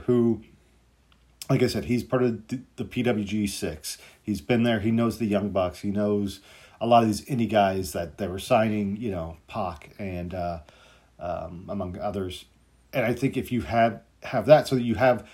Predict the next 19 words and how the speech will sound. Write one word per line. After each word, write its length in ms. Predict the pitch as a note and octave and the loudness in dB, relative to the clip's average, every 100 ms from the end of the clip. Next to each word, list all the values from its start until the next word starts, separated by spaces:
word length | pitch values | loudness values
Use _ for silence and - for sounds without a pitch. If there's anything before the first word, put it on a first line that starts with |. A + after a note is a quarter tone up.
| _ | _
someone 280 | - D3 C3+ | -2 2 2
who 100 | F#2 | 4
has 140 | A#2+ A2 | 2 2
a 40 | |
knowledge 460 | G#2+ A#2 A2+ G#2+ - - | 2 2 2 0 -4 -2
of 160 | A2 | -2
the 80 | G#2 | -2
history 300 | A2+ A2 C3 | -4 -2 0
of 60 | A#2 | 0
these 140 | A2 | -2
guys, 540 | A#2+ A2 A2+ A2 - - | -2 -2 -2 -8 -12 -10
which 200 | A#2 G#2 | -6 -4
is 120 | G2+ | -4
important 460 | G2+ G2+ B2 G#2 G2+ | -4 -2 -2 -2 -2
to, 260 | G#2+ G#2 G2 - - - - _ _ _ - | -2 -2 -4 -14 -20 -20 -20 _ _ _ -8
to 100 | - | 2
new 200 | C3 D3+ | 8 8
fans 300 | D3 D3 C3+ | 8 4 4
who 280 | B2 A2 G#2+ | 2 -2 -4